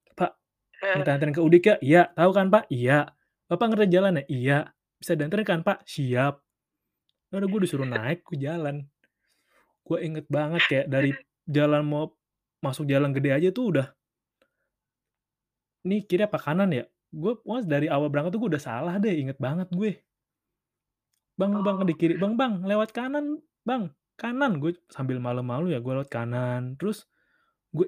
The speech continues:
Speaker 1: inget banget pas udah mau depan gang sekolah itu dia masih lurus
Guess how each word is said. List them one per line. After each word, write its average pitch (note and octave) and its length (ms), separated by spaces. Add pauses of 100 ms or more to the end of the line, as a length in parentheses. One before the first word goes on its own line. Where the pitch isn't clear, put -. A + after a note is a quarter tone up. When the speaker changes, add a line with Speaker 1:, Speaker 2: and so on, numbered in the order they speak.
Speaker 1:
inget D3+ 220
banget D#3+ 260
pas C3 160
udah A#2+ 400 (200)
mau C#3 240
depan D3 440
gang D#3 200
sekolah F3+ 280
itu B3 280 (1300)
dia C4 140
masih A3+ 200
lurus F3 220